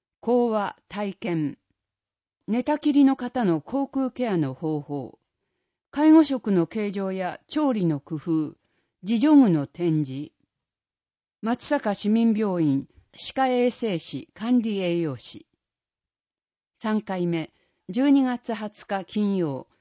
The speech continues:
午後一時半から三時四十五分。講話、展示。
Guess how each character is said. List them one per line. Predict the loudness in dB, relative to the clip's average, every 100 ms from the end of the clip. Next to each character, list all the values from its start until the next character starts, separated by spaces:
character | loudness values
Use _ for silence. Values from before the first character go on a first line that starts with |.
| _ _ _
午 | 2 4
後 | 4 2
一 | 0 -4
時 | -4
半 | -4 -4 -6
か | -8
ら | -12 -12
三 | -6 0 0
時 | 0 -2
四 | 0 0
十 | -2 -6
五 | -6 -8
分。 | -8 -10 -12 _ _ _ _ _ _ _ _ _
講 | 0 2 2
話、 | -2 -4 -10 _ _
展 | 0 2 2
示。 | -2 -8